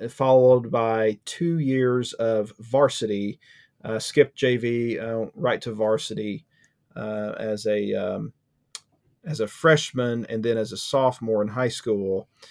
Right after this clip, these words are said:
Um, and it's, it's kind of funny. Our, our Little League, uh, and this is probably true for, for most areas, uh, o-, our Little League system at the time,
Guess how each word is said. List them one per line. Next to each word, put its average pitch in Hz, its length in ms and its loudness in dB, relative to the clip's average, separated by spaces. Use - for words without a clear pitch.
Um, 104 680 -4
and 113 760 -2
it's, - 260 -8
it's 120 160 -4
kind 156 180 4
of 131 80 -2
funny. 143 320 2
Our, 127 360 4
our 113 260 2
Little 135 280 2
League, 120 460 -2
uh, 120 40 -8
and 120 300 -2
this 135 160 0
is 113 80 -8
probably 113 320 2
true 113 340 0
for, 104 200 -8
for - 180 -8
most 104 280 -4
areas, 101 600 -2
uh, 101 240 -8
o-, 113 200 -6
our 113 200 2
Little 131 220 0
League 117 180 -2
system 113 460 -4
at 110 160 -8
the 107 60 -16
time, 123 640 -4